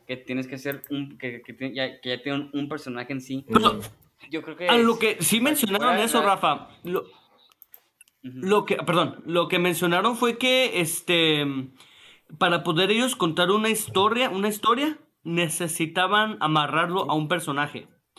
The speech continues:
Speaker 2: Am, entonces, por ejemplo, ah, creo que mencionaron como ejemplo, por ej-, ah, Red Dead Redemption y The Last of Us, en donde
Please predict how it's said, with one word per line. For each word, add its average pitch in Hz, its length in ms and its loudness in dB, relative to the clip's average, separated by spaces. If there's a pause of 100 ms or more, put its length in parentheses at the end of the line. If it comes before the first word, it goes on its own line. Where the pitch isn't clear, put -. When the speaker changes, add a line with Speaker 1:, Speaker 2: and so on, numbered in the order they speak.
(360)
Speaker 2:
Am, 135 680 2
entonces, 156 480 -2
por 165 140 0
ejemplo, 165 440 0
ah, 156 140 0
creo 170 200 0
que 208 140 2
mencionaron 170 540 0
como 160 200 0
ejemplo, 160 340 -4
por 143 120 -4
ej-, 147 140 -2
ah, 143 340 0
Red 160 140 2
Dead 165 140 0
Redemption 165 460 0
y 143 40 0
The 131 80 -2
Last 151 300 0
of 117 100 -2
Us, - 280 -12 (440)
en 147 260 0
donde 143 640 0